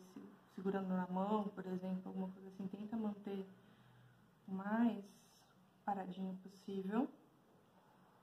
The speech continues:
e marcar essas características. Aqui, vou deixar por aqui.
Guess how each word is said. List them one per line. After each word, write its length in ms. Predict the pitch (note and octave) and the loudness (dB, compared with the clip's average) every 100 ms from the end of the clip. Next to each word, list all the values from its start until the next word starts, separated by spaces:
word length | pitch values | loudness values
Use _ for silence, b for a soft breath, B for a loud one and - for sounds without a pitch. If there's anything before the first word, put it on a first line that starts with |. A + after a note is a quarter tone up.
| - - - - - | -20 -20 -20 -20 -6
e 60 | |
marcar 320 | G#3+ G#3+ - G#3 | -2 -2 -2 -4
essas 240 | - - | -6 -16
características. 800 | G#3+ A3 - A3+ - - - - _ _ - - _ _ _ _ _ _ | -14 -14 -8 -10 -10 -16 -20 -20 _ _ -20 -20 _ _ _ _ _ _
Aqui, 120 | - | -20
vou 100 | A3+ G3 | -20 -18
deixar 240 | F#3+ - - - | -16 -16 -18 -20
por 100 | G#3+ | -20
aqui. 580 | - - A#3 A#3 A#3+ | -18 -8 -2 0 0